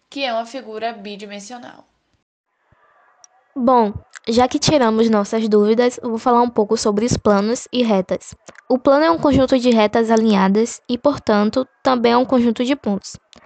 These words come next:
Speaker 2: O objeto formado por esse alinhamento de retas é uma superfície plana que não faz curva infinita por todas as direções. Em um plano, é possível desenhar figuras que, além de comprimento, possuem largura.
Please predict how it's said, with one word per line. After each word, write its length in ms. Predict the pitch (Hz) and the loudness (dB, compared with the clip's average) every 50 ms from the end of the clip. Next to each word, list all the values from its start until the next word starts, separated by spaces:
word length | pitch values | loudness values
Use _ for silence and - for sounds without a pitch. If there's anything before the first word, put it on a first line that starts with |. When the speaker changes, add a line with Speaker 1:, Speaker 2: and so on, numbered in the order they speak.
| - - - - _ _ | -20 -20 -20 -20 _ _
Speaker 2:
O 80 | - 269 | 2 2
objeto 480 | 302 302 285 311 269 294 269 269 - | 2 4 4 2 4 4 2 0 0
formado 420 | - - 330 320 285 240 233 220 - | -2 -2 0 2 2 2 0 0 -2
por 160 | - 247 240 | -2 0 2
esse 200 | 226 226 - - | 2 2 2 2
alinhamento 580 | 233 220 220 226 240 247 233 220 208 214 214 254 | 2 2 2 2 2 2 2 2 0 0 0 -2
de 140 | 240 233 247 | 0 2 0
retas 480 | 220 202 196 185 185 - 202 208 - - | 2 2 2 0 0 0 -4 -4 -4 -4
é 80 | - | -2
uma 140 | 226 226 240 | 0 0 0
superfície 600 | 247 - - _ 254 247 240 - 226 233 - 269 262 | -2 -4 -4 _ -2 -2 0 -2 -6 -6 -4 -6 -6
plana 440 | - _ - 208 202 202 208 220 233 | -4 _ 0 2 2 2 2 0 -2
que 140 | - - 233 | -2 -2 -2
não 80 | 226 | -2
faz 240 | 220 - 254 254 - | 0 0 -2 -2 -2
curva 400 | - - - 226 226 226 240 254 | -2 -2 0 0 2 2 2 0
infinita 540 | 247 247 - - 269 254 220 208 202 226 214 | 0 -2 -2 -2 0 2 2 2 2 0 0
por 180 | 214 254 254 | 0 -2 0
todas 380 | 247 - 214 214 226 226 233 233 | 2 2 2 4 2 2 2 0
as 100 | 247 247 | 0 0
direções. 680 | 240 240 240 240 254 269 - - 202 180 - - - - _ _ _ _ _ - - - - - - _ _ _ _ _ | 2 2 2 2 2 0 -2 -6 -8 -8 -10 -12 -18 -20 _ _ _ _ _ -20 -20 -20 -20 -20 -20 _ _ _ _ _
Em 180 | - 254 277 302 | 0 0 2 2
um 140 | 330 339 | 0 0
plano, 520 | 330 - - 226 214 208 208 208 220 254 302 - _ - - _ | 0 0 2 2 4 4 2 2 0 -2 -6 -10 _ -20 -20 _
é 160 | - - 233 233 | -2 -2 -2 0
possível 520 | - - 269 269 - - 226 220 233 233 | 2 0 0 0 2 0 2 2 2 2
desenhar 600 | 214 226 226 226 226 247 233 220 202 196 196 196 | 4 2 2 2 2 2 2 4 4 4 2 2
figuras 480 | - - 240 214 202 202 196 208 214 - | 0 -4 -4 -2 0 2 2 2 0 -2
que, 180 | - - - | -6 -4 0
além 300 | 226 208 208 208 220 262 | 2 2 4 4 2 2
de 100 | 277 285 | 0 0
comprimento, 640 | 294 403 381 269 - 254 233 214 202 202 208 240 233 | 0 0 -2 0 0 2 2 2 2 2 2 0 0
possuem 340 | - 247 240 - - 214 | 0 -2 -4 -4 -2 0
largura. 500 | 226 233 247 262 233 202 - 196 185 202 | 0 2 2 0 -2 -2 -4 -4 -4 -6